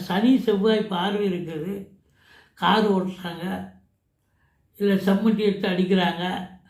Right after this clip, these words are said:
கடப்பாரை போட்டு நோண்டுறாங்க, இல்ல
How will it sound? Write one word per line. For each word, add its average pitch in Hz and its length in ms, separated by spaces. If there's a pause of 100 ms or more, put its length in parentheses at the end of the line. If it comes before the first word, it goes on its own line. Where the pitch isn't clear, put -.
(640)
கடப்பாரை 196 440
போட்டு 190 400
நோண்டுறாங்க, 180 600 (1200)
இல்ல 196 240